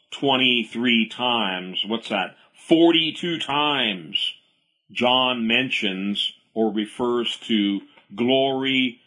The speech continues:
or glorified. So it must have been a major, major part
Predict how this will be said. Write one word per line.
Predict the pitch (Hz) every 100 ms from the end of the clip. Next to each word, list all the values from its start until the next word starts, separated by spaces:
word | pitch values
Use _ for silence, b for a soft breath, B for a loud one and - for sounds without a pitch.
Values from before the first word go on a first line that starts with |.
| b b
or | - 113 98
glorified. | 98 120 127 123 110 104 123 113 113 95 82 73 - _ _ _ _ _
So | - - 120 110 - b b b -
it | 147
must | 147 190 202 -
have | 117
been | 117 101
a | 92
major, | 95 107 117 156 185 156 101 104 80
major | 73 87 101 127 156 143 - 104 80 62 _ _ _ _ _ -
part | - 220 - -